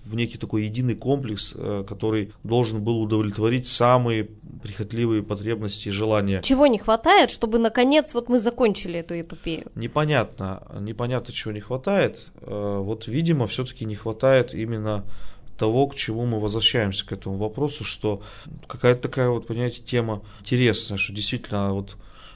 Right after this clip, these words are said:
Speaker 1: И помните, и ещё я тут вспоминаю один момент, где Владимир Соловьёв вот, э, на радио говорил о городе Екатеринбурге, когда начались все эти протесты и мнения.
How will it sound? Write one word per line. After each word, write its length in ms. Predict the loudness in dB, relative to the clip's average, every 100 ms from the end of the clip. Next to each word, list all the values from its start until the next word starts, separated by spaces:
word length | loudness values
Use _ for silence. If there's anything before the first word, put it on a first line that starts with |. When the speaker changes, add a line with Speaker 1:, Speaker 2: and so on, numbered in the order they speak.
| -6
Speaker 1:
И 80 | 2
помните, 400 | 4 4 2 2
и 80 |
ещё 280 | 4 4 6
я 80 | 6
тут 120 | 4
вспоминаю 400 | -4 -4 -2 2
один 180 | 2 2
момент, 460 | 0 0 0 -2 -8 -20 -20 -12
где 340 | -10 -2 2 2
Владимир 680 | 2 -2 -2 -2 -2 -4 -6
Соловьёв 540 | -4 0 2 2 0 -2 -14
вот, 460 | -14 -10 -10 -12 -14
э, 240 | -12 -12 -14 -18 -20 -10
на 120 | -2
радио 340 | 2 4 4 2
говорил 460 | 2 2 2 2
о 60 | -2
городе 320 | -2 -2 -4
Екатеринбурге, 540 | -6 -4 -2 0 -2 -4
когда 300 | -6 -2 -2
начались 380 | -2 -4 -4 -4
все 160 | -6
эти 100 | -8
протесты 500 | -10 -8 -6 -6 -6
и 20 |
мнения. 340 | -2 0 0